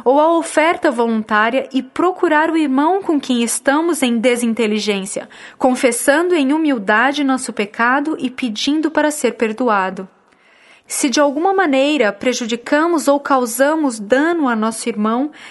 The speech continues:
devemos fazer restituição. Se sem saber demos a seu respeito falso testemunho, se lhe desfiguramos as palavras, se por qualquer maneira lhe prejudicamos a influência, devemos falar com as pessoas com quem conversamos a seu respeito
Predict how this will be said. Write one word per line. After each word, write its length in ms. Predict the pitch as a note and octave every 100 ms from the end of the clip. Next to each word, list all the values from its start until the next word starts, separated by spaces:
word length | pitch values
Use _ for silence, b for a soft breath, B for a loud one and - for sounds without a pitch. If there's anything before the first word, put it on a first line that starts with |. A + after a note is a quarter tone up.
| B
devemos 420 | C#4+ D4 D#4 D#4+
fazer 420 | - D#4 D4+ D4
restituição. 840 | E4 C#4+ C4 B3 A3 G#3 G#3 F3 G3 - b b b b -
Se 160 | - B3+
sem 260 | - E4
saber 540 | F4 D4 G#3 C4 D#4+ C#4
demos 400 | A#3 A#3+ A#3+ A#3
a 60 |
seu 180 | A3+ C4+
respeito 480 | A#3+ A#3+ - C4+ B3
falso 380 | - B3+ C#4+ B3
testemunho, 720 | A#3+ A3+ G#3+ G#3 C4 C#4+ A3 B B B B
se 180 | - D4
lhe 100 | D#4+
desfiguramos 800 | D4 D#4+ F4 B3+ C4 C4+ E4 D4+
as 140 | C4
palavras, 800 | - A3 G#3 A#3 C#4 B3+ G#3+ - B B
se 180 | - D4+
por 180 | E4
qualquer 360 | D#4 D#4 D#4+ G4
maneira 560 | F#4 D4+ B3 C#4 D4 A#3+
lhe 120 | A#3+
prejudicamos 800 | B3+ B3 A#3+ B3 B3 C4+ C#4 B3+
a 60 |
influência, 720 | A3+ - A3 A3 C4 C#4 G3+ B B B
devemos 400 | C4 C#4 D#4+ E4
falar 420 | E4 D4+ C4+ D#4+
com 140 | F4 D4
as 140 | C4+
pessoas 460 | - A#3 D4 D#4+ -
com 140 | C4+
quem 160 | B3+ A#3
conversamos 680 | A#3+ A3+ G#3+ - C#4 D#4 B3+
a 40 |
seu 180 | A#3 A3
respeito 640 | G#3 - - A3+ C4 D#4+